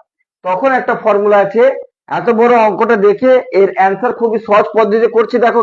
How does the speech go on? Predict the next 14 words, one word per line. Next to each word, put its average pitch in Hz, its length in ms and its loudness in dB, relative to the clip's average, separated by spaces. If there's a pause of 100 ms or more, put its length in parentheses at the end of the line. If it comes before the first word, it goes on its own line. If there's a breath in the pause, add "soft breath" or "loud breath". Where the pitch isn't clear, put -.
কেমন, 247 220 2 (140)
এভারেজ 226 320 2 (140)
স্পিড 247 280 -8
যখন 226 160 0 (100)
বলবে, 214 220 2 (580 soft breath)
তখন 185 300 -2
তোমায় 240 260 0
কি 233 80 -4 (100)
করবে? 254 260 2 (200)
ফর্মুলা 214 400 2
একটা 247 200 -4
মনে 233 180 0
রাখবে, 240 200 0 (200)
টু 233 120 -4